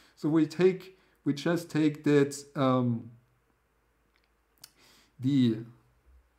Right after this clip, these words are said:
next time step of the concentration is the previous time step plus, um,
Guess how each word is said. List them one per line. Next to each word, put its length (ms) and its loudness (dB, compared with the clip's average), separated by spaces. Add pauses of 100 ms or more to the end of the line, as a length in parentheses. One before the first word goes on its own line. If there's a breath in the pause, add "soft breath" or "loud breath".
(800)
next 480 -2
time 280 2
step 400 0
of 180 -2
the 80 -4
concentration 880 -2
is 120 -6
the 100 -12
previous 460 2
time 300 -2
step 460 -4
plus, 420 2 (480)
um, 480 -2